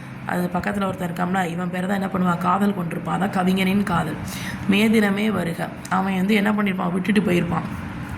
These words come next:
மேதினம் வருவான், வருவான், வருவான்னு என்ன வீராயி காத்துக்கிட்டு இருப்பான் நிலை பெற்று.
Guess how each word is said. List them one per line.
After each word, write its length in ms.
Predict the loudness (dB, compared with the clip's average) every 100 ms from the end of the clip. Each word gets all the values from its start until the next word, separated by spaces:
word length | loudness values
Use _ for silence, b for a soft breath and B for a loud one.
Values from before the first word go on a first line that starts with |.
| -6 2
மேதினம் 380 | 4 6 4 4
வருவான், 400 | 2 0 0 0
வருவான், 340 | 0 2 2 2
வருவான்னு 460 | 2 2 2 2
என்ன 240 | 2 2 2
வீராயி 420 | 2 2 2 0
காத்துக்கிட்டு 360 | 0 -2 -2
இருப்பான் 260 | -4 -2 0
நிலை 200 | 2 2
பெற்று. 300 | 0 -2 -6